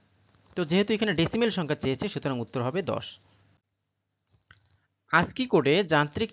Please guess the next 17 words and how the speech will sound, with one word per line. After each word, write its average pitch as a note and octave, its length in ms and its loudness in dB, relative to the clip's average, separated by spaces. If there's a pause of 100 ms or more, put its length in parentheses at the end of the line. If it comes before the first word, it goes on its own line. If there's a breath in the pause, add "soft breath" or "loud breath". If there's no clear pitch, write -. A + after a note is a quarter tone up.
নিয়ন্ত্রণের C#3+ 520 -2
জন্য B2 520 -6
কতটি G3+ 320 0
কোড G#3 220 2
ব্যবহৃত F#3 400 2
হয়? F#3 300 2 (840)
বত্রিশটি। D3+ 720 0 (2000)
ইউনিকোডে G3+ 680 2 (100)
মোট D3 360 -2
কতগুলো A3+ 420 2
ভিন্ন G3 340 -2
অক্ষরকে G3+ 500 0
কোডভুক্ত G3+ 540 -4
করা A#2 260 0
যায়? G2+ 260 -4 (1000)
উত্তর C#3 300 -4
হবে C3+ 380 -2